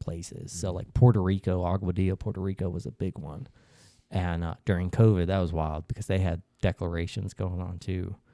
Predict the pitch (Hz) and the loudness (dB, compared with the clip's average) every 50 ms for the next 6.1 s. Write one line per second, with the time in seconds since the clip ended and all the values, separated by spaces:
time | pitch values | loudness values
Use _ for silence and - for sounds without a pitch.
0 | _ _ _ _ _ _ _ _ _ _ _ _ - 110 101 92 92 90 92 90 | _ _ _ _ _ _ _ _ _ _ _ _ -2 -2 -2 -2 -2 -2 -2 -2
1 | 87 87 85 82 82 82 82 85 82 82 95 101 - - - - _ _ - - | -4 -4 -4 -4 -6 -8 -8 -10 -12 -14 -16 -18 -18 -20 -20 -20 _ _ -20 -20
2 | _ _ _ _ _ _ _ _ _ _ _ _ _ _ - - 143 160 156 165 | _ _ _ _ _ _ _ _ _ _ _ _ _ _ 4 6 6 6 6 4
3 | 151 - - - 123 120 117 113 113 - - - - - - 117 127 120 - - | 2 2 0 0 2 2 2 2 0 -2 -6 -14 -4 4 6 6 6 8 6 6
4 | 135 131 127 123 90 - - - - 107 101 98 95 87 - - 110 101 - 98 | 8 8 6 4 0 -2 -4 0 2 4 4 4 2 0 -2 -2 -2 -2 0 0
5 | 95 87 87 101 101 101 98 101 98 92 95 92 90 87 87 90 90 92 90 92 | -2 -2 -2 -2 -2 0 0 0 0 -2 -2 -4 -4 -2 -2 -4 -4 -4 -6 -6
6 | - - | -8 -12